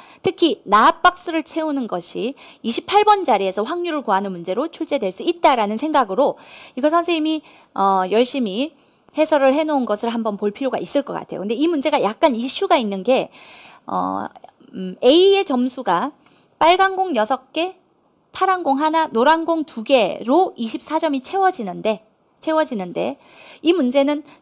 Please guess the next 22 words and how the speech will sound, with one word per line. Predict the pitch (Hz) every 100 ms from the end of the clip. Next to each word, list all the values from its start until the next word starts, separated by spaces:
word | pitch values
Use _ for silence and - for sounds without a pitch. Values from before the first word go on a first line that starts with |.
| _
차례로 | - 480 480 381
뽑기 | - - -
때문에, | - 202 190 185 180 190 175 - _ _ _ _ _ _
차례로 | - 392 403 330
뽑기 | - 165 214
때문에 | - 175 180 196 359 _ _ _ _ -
굉장히 | 254 277 370 440
중요한 | 349 240 247 247 208
포인트를 | - 311 269 220
갖고 | 190 -
있어요. | 196 185
이 | 180
문제도 | 175 180 180 311 - _ _ _ _
차례로 | - 453 440 381
뽑기 | - 247 220
때문에 | - 175 175 233 - - _ _ _ _ _ _ _
차례가 | - 453 392
있잖아 | 185 - 339 370 180 -
라는 | 240 302
생각을 | 311 320 285 220
하는 | 208 240
거지. | 202 175 - 339